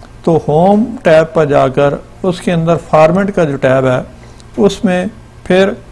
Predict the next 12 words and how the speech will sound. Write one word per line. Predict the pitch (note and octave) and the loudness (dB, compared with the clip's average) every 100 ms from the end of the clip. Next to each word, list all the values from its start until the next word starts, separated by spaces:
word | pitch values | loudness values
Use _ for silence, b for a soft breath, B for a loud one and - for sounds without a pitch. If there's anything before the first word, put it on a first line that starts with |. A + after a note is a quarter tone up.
| - | 2
कॉलम | E3+ E3+ G3+ G#3+ | 4 6 4 2
के | G#3 G3+ | 0 0
टैब | F3 F3 | 2 2
में | F3 F#3 | 2 0
चले | F3 F3+ | 2 2
जाएं | F#3 F#3 | 2 0
और | G3 - F3+ F#3 G3+ - B B - - - | -2 2 4 4 2 -4 B B -20 -12 2
ऑटो | E3+ F3+ F3+ G#3 G#3 | 4 4 2 2 2
फिट | G3+ F3+ F3+ F3+ | 0 -2 -2 -4
column | - E3 D#3+ D#3+ | -2 2 2 2
width | C#3+ C3+ B2+ D3 | 0 -4 -4 -10
है। | A#2+ | -10